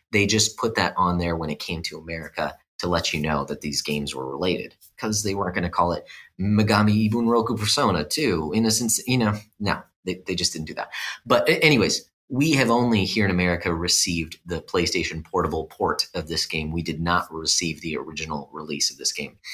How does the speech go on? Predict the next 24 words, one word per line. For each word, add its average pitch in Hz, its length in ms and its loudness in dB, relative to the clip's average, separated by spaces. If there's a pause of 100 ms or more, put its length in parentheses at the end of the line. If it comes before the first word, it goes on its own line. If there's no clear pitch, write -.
(220)
However, 113 600 4
its 101 300 0
direct 110 420 2
sequel, 82 520 0 (280)
Persona 110 380 2
two 107 440 0
Eternal 104 380 0
Punishment, - 720 -2 (280)
which - 260 -2
came 92 180 2
out 82 160 0
in 80 240 -4
two 110 160 0
thousand 87 500 0 (380)
on 92 240 0
PlayStation 85 600 0
one, 87 360 2 (320)
um, 104 320 4
that 175 200 6
one 214 180 4
did 208 240 2
come 123 220 -2
to 117 120 0
America 80 540 0